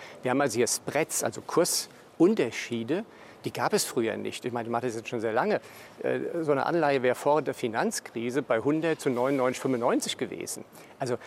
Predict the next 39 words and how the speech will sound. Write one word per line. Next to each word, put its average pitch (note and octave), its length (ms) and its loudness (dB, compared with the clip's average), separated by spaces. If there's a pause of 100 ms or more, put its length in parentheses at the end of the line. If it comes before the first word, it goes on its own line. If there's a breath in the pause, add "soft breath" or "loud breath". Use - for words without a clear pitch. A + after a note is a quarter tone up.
(160 loud breath)
es - 120 -6
ist - 260 0
selbst C3+ 380 0
für C3 240 2
uns G#3 480 2
heute F3 260 -2
schwierig, G3 480 -2 (160)
gutes G3 300 0
Material A#2 460 0
zu - 140 -4
bekommen. F#3+ 640 0 (180 loud breath)
Wir C3 80 0
müssen C#3+ 220 2
das B2 120 0
immer F#3+ 220 2
limitieren, G#3 600 2
wir C#3+ 60 2
müssen C3+ 200 0
es C3 60 -2
über B2+ 140 -2
verschiedene D#3+ 460 -2
Stellen D3+ 340 -2
versuchen. D3 640 -2 (380 loud breath)
Das D3 200 2
ist G#3 200 2
leider C#3+ 400 0
so C#3 420 0
eine C#3+ 120 0
Dimension C#3 500 4
auch D3 80 2
der B2+ 120 2
Finanzkrise, C#3+ 680 2
dass C3+ 80 -2
die C#3 100 2
Banken D#3+ 320 2
keine C#3+ 200 0
Eigenhandel C3 420 0
mehr A#2 100 0
machen A2+ 240 -2